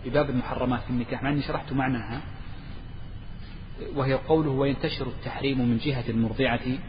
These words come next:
وصاحب اللبن كانتشار النسب". ما معنى هذه الجملة؟ سهلة جدا، معناها أن المرأة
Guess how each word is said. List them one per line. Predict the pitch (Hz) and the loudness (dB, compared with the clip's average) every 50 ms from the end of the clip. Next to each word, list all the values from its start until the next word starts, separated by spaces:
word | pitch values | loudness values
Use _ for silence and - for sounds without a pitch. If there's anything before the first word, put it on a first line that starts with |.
| - - - - - - - - - - - - - - | -10 -10 -10 -10 -10 -10 -10 -10 -10 -10 -10 -8 -4 -2
وصاحب | 117 117 - - 143 131 - 131 117 | -2 0 0 2 0 0 0 0 0
اللبن | 120 117 117 123 131 127 135 131 127 | 0 2 4 4 4 4 6 4 4
كانتشار | 117 - 139 127 123 127 117 - 117 117 113 | 4 4 2 0 0 0 -2 -2 -2 -2 0
النسب". | 117 117 127 127 - 151 160 - - - - 175 | 0 2 2 2 0 -2 -2 -4 -4 -4 0 2
ما | 180 | 4
معنى | 180 170 147 143 135 | 6 6 6 6 4
هذه | 131 127 | 4 2
الجملة؟ | 127 117 131 123 117 120 135 139 - - | 2 0 2 2 2 2 0 -2 -2 -2
سهلة | 170 147 131 127 | -2 -2 -2 -2
جدا، | 120 131 120 110 127 147 185 - - - - - - - - - - - - | -2 -2 -4 -2 -4 -4 -4 -6 -10 -12 -12 -12 -12 -12 -12 -12 -8 -4 0
معناها | 123 131 151 160 151 151 165 - | 0 2 4 4 4 2 2 2
أن | 156 151 147 | 2 2 2
المرأة | 139 139 151 147 - 127 135 - 120 120 123 | 4 4 2 2 2 0 -2 -2 -2 -4 -4